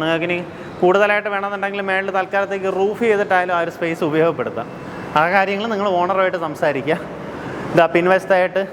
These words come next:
നമുക്ക് താഴെ കണ്ടതുപോലെ തന്നെ ടോയ്ലറ്റ് സൗകര്യങ്ങൾ ഒരുക്കിയിട്ടുണ്ട്. ഇതാ ഇവിടെ നിന്ന് റോഡിലേക്കുള്ള വിസിബിലിറ്റി കാണിച്ചു തരാം.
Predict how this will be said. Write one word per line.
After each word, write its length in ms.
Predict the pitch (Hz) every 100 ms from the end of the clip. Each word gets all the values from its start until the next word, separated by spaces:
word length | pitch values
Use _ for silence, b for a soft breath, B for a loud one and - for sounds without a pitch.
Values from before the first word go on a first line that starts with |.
| -
നമുക്ക് 180 | 175 170 170
താഴെ 200 | 165 170
കണ്ടതുപോലെ 520 | 160 160 160 165 165 160
തന്നെ 180 | 147 151 165 B B B -
ടോയ്ലറ്റ് 400 | 156 165 175 160
സൗകര്യങ്ങൾ 400 | 170 160 160 160 147
ഒരുക്കിയിട്ടുണ്ട്. 520 | 135 147 139 131 147 - - -
ഇതാ 100 | 165
ഇവിടെ 140 | 160 175
നിന്ന് 140 | 170 156
റോഡിലേക്കുള്ള 540 | 160 175 175 165 170 143
വിസിബിലിറ്റി 380 | 131 143 143 131
കാണിച്ചു 240 | 117 107 113
തരാം. 160 | 120